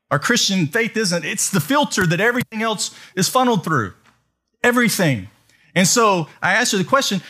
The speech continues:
to you is to li-, is to live Christ for you.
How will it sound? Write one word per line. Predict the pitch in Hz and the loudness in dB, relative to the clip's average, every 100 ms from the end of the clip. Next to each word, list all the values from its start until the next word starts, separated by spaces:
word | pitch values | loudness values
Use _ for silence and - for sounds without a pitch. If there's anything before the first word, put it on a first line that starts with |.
| - - | -12 -2
to | 208 | 2
you | 160 269 277 226 | 4 2 2 0
is | 196 190 | 0 0
to | 202 | 0
li-, | 180 202 - - - - _ _ _ _ _ _ _ _ _ _ _ _ - | -2 -4 -8 -16 -12 -12 _ _ _ _ _ _ _ _ _ _ _ _ 0
is | 175 | 0
to | - | 2
live | 175 180 214 226 185 - _ _ _ _ _ _ _ | 2 4 2 2 -2 -10 _ _ _ _ _ _ _
Christ | - 202 190 160 143 - - _ _ _ _ _ _ - | 0 4 4 2 0 -4 -8 _ _ _ _ _ _ 0
for | 170 147 | 2 2
you. | 139 151 101 | 2 0 -2